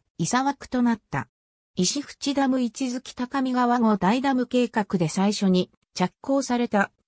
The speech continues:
多瀬ダム。完成は、石淵ダムの後となった。東北地方最大の河川である北上川は、岩手県、宮城県を主な流域とするが、中流部と下流部の間、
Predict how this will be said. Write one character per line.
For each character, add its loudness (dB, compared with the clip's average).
多 -2
瀬 0
ダ 2
ム。 0
完 0
成 2
は、 2
石 -4
淵 -6
ダ 2
ム 2
の 4
後 -2
と -2
な 0
っ -12
た。 -4
東 2
北 -16
地 -4
方 2
最 -2
大 2
の 4
河 -2
川 2
で 2
あ 4
る 0
北 -6
上 2
川 2
は、 0
岩 2
手 -2
県、 -4
宮 4
城 -4
県 4
を 2
主 2
な 2
流 0
域 -4
と -2
す -4
る 2
が、 0
中 2
流 2
部 -2
と -6
下 -4
流 2
部 2
の 2
間、 0